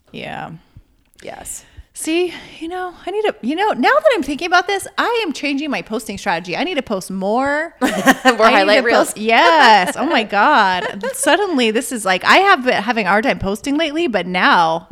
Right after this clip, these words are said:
Speaker 1: I'm like, "This is, this is good. This is fodder. This is,
Speaker 2: Totally.
Speaker 1: this is good stuff."
Speaker 2: Yep.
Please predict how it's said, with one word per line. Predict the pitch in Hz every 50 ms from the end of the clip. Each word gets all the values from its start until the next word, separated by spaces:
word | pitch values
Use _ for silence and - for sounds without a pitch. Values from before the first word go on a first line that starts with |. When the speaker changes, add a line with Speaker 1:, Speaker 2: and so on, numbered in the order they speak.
| - - - - - - _
Speaker 1:
I'm | - 214 233
like, | 220 175 - 156 -
"This | 214 285 - -
is, | 247 175 160 - -
this | - 196 240 247
is | 240 196 185
good. | 170 - 170 180 226 247 196 135 135 120 -
This | 226 254
is | 240 190 -
fodder. | - - - 185 185 208 208 - 147 - - 156 - _ _ _ _ _ _ - _ _ _ _ _ _ - _ -
This | 202 185 175 226
is, | 226 214 185
Speaker 2:
Totally. | - - - - _ _ _ - - - - -
Speaker 1:
this | - 233
is | 226
good | 220 226 202 185
stuff." | - - - 226 - - 185 - - - - _ _
Speaker 2:
Yep. | - 214 262 311